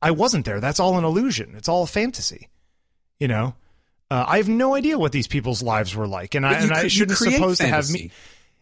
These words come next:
Speaker 1: Yes, like, deliberately, but I'm not using, like, somebody else's reality as the basis for my fantasy. See what I'm saying?
Speaker 2: Hmm.
Speaker 1: Um,
Speaker 2: Maybe not consciously.
Speaker 1: Well, it's, I, I,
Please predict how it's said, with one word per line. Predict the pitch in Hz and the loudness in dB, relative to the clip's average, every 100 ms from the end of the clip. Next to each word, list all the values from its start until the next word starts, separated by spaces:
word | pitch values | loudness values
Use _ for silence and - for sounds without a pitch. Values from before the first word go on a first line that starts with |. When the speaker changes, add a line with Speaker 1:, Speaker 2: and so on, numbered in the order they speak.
| _ - _ _ - | _ -20 _ _ -2
Speaker 1:
Yes, | 202 302 160 - 185 | 4 4 4 0 -4
like, | - 220 190 170 131 | -8 -2 2 2 2
deliberately, | 196 214 269 277 185 156 | 2 4 2 2 2 2
but | 143 | 2
I'm | 165 | 2
not | 196 196 | 2 0
using, | 175 214 185 185 185 | 2 2 2 0 2
like, | 165 156 - | 2 2 2
somebody | - 185 180 | 0 2 2
else's | 180 170 151 | 2 2 0
reality | 131 143 139 151 196 165 143 | 0 0 4 4 4 2 0
as | 120 | 0
the | 135 | -4
basis | 92 180 214 139 - | 0 0 0 0 -2
for | 120 117 | -4 -6
my | 104 | -8
fantasy. | - 101 82 - 85 - _ _ _ _ _ _ | -8 -10 -10 -12 -12 -16 _ _ _ _ _ _
See | - | -4
what | 160 | -2
I'm | 156 | 0
saying? | 165 180 - _ _ _ _ _ _ _ | 0 -2 -8 _ _ _ _ _ _ _
Speaker 2:
Hmm. | - 120 98 92 87 - _ _ _ _ _ _ _ _ _ _ - | 2 4 4 0 -4 -10 _ _ _ _ _ _ _ _ _ _ -2
Speaker 1:
Um, | 143 139 123 123 120 - _ _ _ _ _ _ _ 156 | 0 2 0 -2 -4 -8 _ _ _ _ _ _ _ 2
Speaker 2:
Maybe | 170 135 | 4 4
not | 110 | 2
consciously. | - 139 190 - - 90 - _ _ _ - | 2 2 2 0 -6 -6 -12 _ _ _ -2
Speaker 1:
Well, | 294 170 175 | 2 2 0
it's, | - | -2
I, | - 185 - | 0 -2 -2
I, | 180 | -8